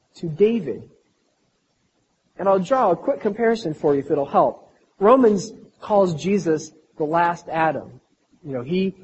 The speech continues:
he does what Adam did. He does the opposite. Adam plunged the whole race of mankind into sin. And Jesus, Romans makes very clear, just as the one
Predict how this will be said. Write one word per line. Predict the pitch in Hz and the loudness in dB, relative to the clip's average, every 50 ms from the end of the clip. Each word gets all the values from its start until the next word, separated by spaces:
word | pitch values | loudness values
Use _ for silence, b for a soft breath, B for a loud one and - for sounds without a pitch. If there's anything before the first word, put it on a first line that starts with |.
| - _ | -14 _
he | - 208 220 226 | -4 -2 0 2
does | 202 175 214 196 185 175 170 170 170 - - - - | 6 6 8 8 8 6 4 2 -2 -6 -14 -10 -2
what | 165 160 160 - | 0 0 0 0
Adam | 180 190 202 214 220 190 165 156 156 156 156 | 0 0 2 2 2 0 0 -2 -4 -6 -4
did. | 151 160 151 131 110 113 110 131 - - - _ _ _ _ - | 0 2 2 2 2 0 -4 -8 -12 -18 -20 _ _ _ _ -2
He | 185 | 2
does | 175 208 190 170 | 2 4 4 2
the | 196 - | 0 0
opposite. | 185 202 214 208 208 185 - 135 120 - | 2 2 2 2 0 -4 -8 -8 -8 -4
Adam | 170 190 233 247 220 202 | -2 0 2 2 0 0
plunged | - - - 214 208 208 208 185 165 156 | -2 -4 -2 0 0 0 0 -4 -2 -2
the | 160 165 | 0 0
whole | 160 160 202 202 196 196 190 165 | 0 2 2 2 4 4 2 2
race | 156 170 185 185 160 160 - - | 2 2 2 2 2 0 -2 -6
of | 165 139 | -8 -6
mankind | 151 160 160 160 156 - - 170 156 147 | -4 -4 -4 -4 -6 -6 -8 -8 -6 -6
into | 156 160 160 - 147 | -6 -6 -8 -10 -12
sin. | - - - 202 170 127 117 120 127 127 - _ _ _ _ _ _ _ _ _ _ _ _ _ _ _ _ _ | -10 -6 -4 -2 -2 -2 -4 -8 -10 -14 -16 _ _ _ _ _ _ _ _ _ _ _ _ _ _ _ _ _
And | - 151 151 147 | -8 -8 -6 -6
Jesus, | 135 147 202 240 269 240 202 180 170 - - - - - _ | -4 -2 0 0 0 0 0 0 -2 -4 -6 -14 -20 -18 _
Romans | - 160 185 202 214 208 190 175 151 | -2 2 4 4 4 4 2 0 -2
makes | 160 156 147 143 | -2 -4 -4 -4
very | 147 143 175 190 214 226 | -6 -2 2 4 4 4
clear, | 220 - - 262 254 233 175 131 127 - - - - - _ _ _ _ _ _ | 2 -2 -4 2 4 4 4 4 2 -2 -6 -14 -20 -20 _ _ _ _ _ _
just | - 185 190 - 214 | -2 -2 0 2 0
as | 202 160 | 0 4
the | - 202 | 4 4
one | 165 156 147 160 190 226 240 226 196 180 180 180 185 190 | 4 4 4 6 8 8 8 8 4 2 0 -2 -4 -4